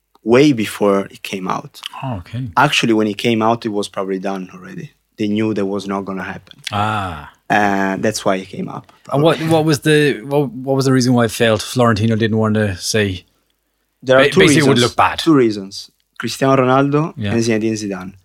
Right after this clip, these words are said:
Speaker 1: If these two didn't leave, uh, Real Madrid this summer, Modric was to Inter right now. Was go-, was playing for Inter, I think.
Speaker 2: And so even the event, the Ronaldo thing is incidental. Like, even if Ronaldo had stayed at Real Madrid,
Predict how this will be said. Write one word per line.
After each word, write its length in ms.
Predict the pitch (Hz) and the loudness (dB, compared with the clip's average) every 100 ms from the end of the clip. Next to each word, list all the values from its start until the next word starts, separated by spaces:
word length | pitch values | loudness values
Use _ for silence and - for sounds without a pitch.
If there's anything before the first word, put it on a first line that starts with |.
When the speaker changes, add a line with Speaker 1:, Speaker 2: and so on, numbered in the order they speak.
| _ _ _ - | _ _ _ -8
Speaker 1:
If 220 | 117 120 | -8 -2
these 260 | 139 135 | -2 0
two 140 | - 139 | 2 2
didn't 360 | 123 131 120 | 4 2 2
leave, 440 | 117 117 107 - _ _ _ _ | 2 0 -2 -10 _ _ _ _
uh, 340 | - 107 104 101 | -2 0 0 0
Real 160 | 104 107 | 0 0
Madrid 340 | 101 107 101 | 0 0 -2
this 160 | 101 - | -6 -6
summer, 480 | 104 101 104 104 - | -4 -2 -2 -2 -4
Modric 420 | 104 104 104 98 107 | -2 0 0 -4 -8
was 220 | 98 - | -10 -10
to 60 | 98 | -12
Inter 280 | 92 92 98 | -12 -14 -18
right 120 | 101 | -20
now. 200 | 117 113 - | -20 -20 -16
Was 180 | 113 101 | -14 -10
go-, 180 | 104 - | -10 -6
was 180 | 104 - | -6 -6
playing 260 | 107 98 | -4 -6
for 160 | - 104 | -6 -12
Inter, 260 | 104 - - _ _ _ - | -12 -16 -20 _ _ _ -12
I 80 | - | -10
think. 320 | 90 98 - - | -8 -10 -10 -4
Speaker 2:
And 160 | 135 131 | 0 2
so 300 | 151 143 - | 2 2 0
even 540 | 165 170 160 139 101 - - - - | 0 2 2 0 -4 -12 -18 -8 0
the 160 | 135 | 2
event, 360 | 127 143 135 - | 4 2 0 0
the 80 | 143 | 0
Ronaldo 440 | 123 135 139 143 | 4 4 4 2
thing 220 | 131 135 | 2 2
is 160 | 131 113 | 2 0
incidental. 520 | 135 120 123 123 120 | -4 -4 -2 0 0
Like, 220 | 110 - - _ | 0 -2 -18 _
even 280 | 156 143 135 | 0 2 4
if 160 | 123 - | 2 2
Ronaldo 320 | 127 120 120 | 2 4 4
had 120 | 110 | 2
stayed 320 | - - 135 117 | 0 2 2 2
at 60 | |
Real 160 | 117 113 | 2 2
Madrid, 600 | 110 101 110 104 - | 0 2 2 0 -4